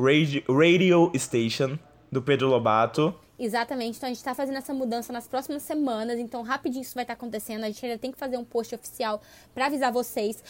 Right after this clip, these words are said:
Speaker 2: mas quem tá escutando, puder falar pros amigos, quiser, já fica, e, e que escuta a gente pelo feed, recebe o feed ou no,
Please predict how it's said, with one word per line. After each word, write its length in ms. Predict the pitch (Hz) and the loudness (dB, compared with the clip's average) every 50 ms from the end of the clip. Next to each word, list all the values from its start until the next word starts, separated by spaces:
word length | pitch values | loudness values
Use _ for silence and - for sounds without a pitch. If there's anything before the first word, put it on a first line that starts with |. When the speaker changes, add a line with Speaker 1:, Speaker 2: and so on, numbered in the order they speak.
| - - - | -20 -14 -6
Speaker 2:
mas 240 | - 247 247 240 - | -4 -2 -2 -2 -4
quem 200 | - 311 320 392 | -6 -6 -6 -4
tá 100 | - 370 | -4 -4
escutando, 640 | 349 - - - 277 - 269 240 240 247 247 247 254 | -4 -4 -6 -10 -6 -2 -2 -2 -2 -2 -4 -4 -6
puder 300 | - - 247 220 247 277 | -6 -4 -2 -2 -2 -2
falar 220 | 269 - 277 262 | -2 -4 -4 -4
pros 180 | 262 269 269 247 | -4 -4 -4 -4
amigos, 640 | 262 254 247 233 226 226 226 214 214 226 233 220 - | -4 -4 -4 -4 -4 -4 -4 -4 -4 -4 -6 -8 -8
quiser, 560 | - - 254 214 202 226 220 226 247 277 285 - - - - - - _ - | -6 -4 -4 -2 0 0 0 2 0 0 -2 -4 -12 -20 -20 -20 -20 _ -6
já 160 | 240 262 269 | -2 -2 -2
fica, 500 | 269 - 320 330 - 415 359 349 320 - - - | 0 -2 -4 -2 0 2 2 2 2 0 -4 -6
e, 300 | - 262 262 262 - - | -4 -2 -2 -2 -2 -4
e 60 | 277 | -4
que 100 | - 302 | -2 -2
escuta 320 | 285 - - 339 285 302 | -4 -2 -4 -6 -4 -2
a 20 | 285 | -2
gente 220 | 254 277 262 - | -2 -2 -4 -6
pelo 300 | - - 294 294 320 339 | 0 2 2 2 2 0
feed, 420 | - - - 262 254 262 214 202 | -2 -4 -4 -2 -2 -2 -2 -2
recebe 320 | 226 226 226 220 254 247 240 | -2 -4 -4 -2 -2 -2 -2
o 40 | 254 | -4
feed 340 | - - 262 240 214 226 240 | -4 -4 -4 -4 -2 0 2
ou 160 | 240 254 294 | 2 2 2
no, 460 | 302 311 294 285 277 269 262 254 240 | 0 -2 -2 -2 0 0 0 0 -2